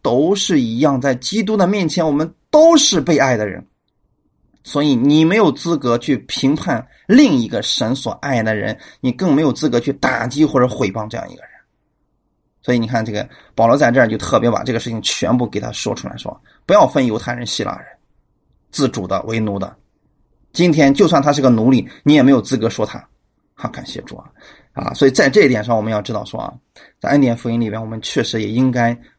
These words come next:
非常谨慎我们自己的言语，确实要做到彼此鼓励、彼此安慰，但是切记不要彼此拆台，因为在犹太人眼里啊，他们一直看不起外邦人，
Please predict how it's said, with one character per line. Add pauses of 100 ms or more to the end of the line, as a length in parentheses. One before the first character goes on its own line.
非
常
谨
慎
我
们
自
己
的
言
语，
确
实
要
做
到 (440)
彼
此
鼓
励、
彼
此
安
慰， (160)
但
是
切
记
不
要 (220)
彼
此
拆
台， (260)
因
为
在
犹
太
人
眼
里
啊， (420)
他
们
一
直
看
不
起
外
邦
人，